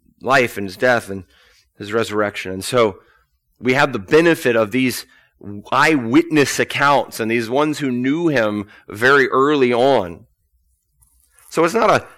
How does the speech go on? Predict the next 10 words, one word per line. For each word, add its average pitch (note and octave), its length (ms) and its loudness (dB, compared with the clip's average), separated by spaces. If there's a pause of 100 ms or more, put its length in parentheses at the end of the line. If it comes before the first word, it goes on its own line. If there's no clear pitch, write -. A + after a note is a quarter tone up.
(180)
an D#3 160 4
unreasonable C#3+ 920 4
faith, - 680 -4
right? G#2 240 0
It's, G#2+ 120 -4
it's - 200 -4
not F3 140 0
an C3+ 160 2
unfounded B2+ 1000 4
faith. F#2 380 0